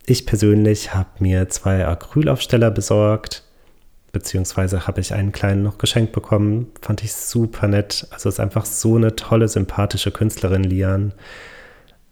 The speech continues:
Aber sie ist euch wahrscheinlich sowieso schon ein Begriff, oder? Wenn nicht, sofort auschecken.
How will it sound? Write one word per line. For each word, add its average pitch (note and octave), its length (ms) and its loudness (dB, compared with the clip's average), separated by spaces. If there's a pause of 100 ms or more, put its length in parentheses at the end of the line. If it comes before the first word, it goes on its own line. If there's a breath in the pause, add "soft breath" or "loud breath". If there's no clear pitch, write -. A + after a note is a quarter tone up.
Aber F2 220 2
sie - 120 -4
ist - 140 -2
euch - 160 -4
wahrscheinlich F2 320 -4
sowieso F2+ 340 -4
schon E2+ 240 -4
ein E2+ 40 -2
Begriff, - 400 -4
oder? A#2+ 320 2
Wenn F2 160 2
nicht, G#2 180 0
sofort - 360 -2
auschecken. A#2 680 2